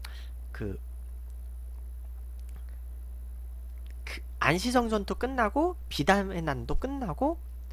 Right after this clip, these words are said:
딱 그 이제 당나라도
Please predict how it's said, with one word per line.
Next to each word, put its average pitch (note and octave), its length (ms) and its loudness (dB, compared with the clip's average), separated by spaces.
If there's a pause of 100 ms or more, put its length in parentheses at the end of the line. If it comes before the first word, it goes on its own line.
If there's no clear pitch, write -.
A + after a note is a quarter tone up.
(480)
딱 - 320 6
그 - 360 -4 (1080)
이제 A#2+ 240 2 (200)
당나라도 F3+ 680 6